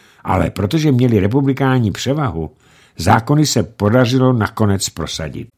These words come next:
Dne dvaadvacátého března dva tisíce osmnáct však udělal Trump něco, co jeho příznivce naštvalo. Propustil dosavadního poradce pro bezpečnost, tříhvězdičkového generála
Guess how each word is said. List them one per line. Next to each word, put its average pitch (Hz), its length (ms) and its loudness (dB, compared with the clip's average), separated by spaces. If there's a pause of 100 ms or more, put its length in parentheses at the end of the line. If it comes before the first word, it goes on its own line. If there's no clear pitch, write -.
(140)
Dne 120 320 4
dvaadvacátého 139 920 2
března 127 380 2
dva 95 140 0
tisíce 135 440 -2
osmnáct 95 920 -4 (380)
však - 280 -2
udělal 135 440 0
Trump 107 420 -2
něco, 90 560 -2 (480)
co - 160 -2
jeho 117 260 4
příznivce 104 920 -2 (140)
naštvalo. 76 600 -10 (280)
Propustil 165 720 4
dosavadního 147 840 2
poradce 135 500 0
pro 131 200 2
bezpečnost, 101 960 -4 (500)
tříhvězdičkového 135 1200 4
generála 98 960 0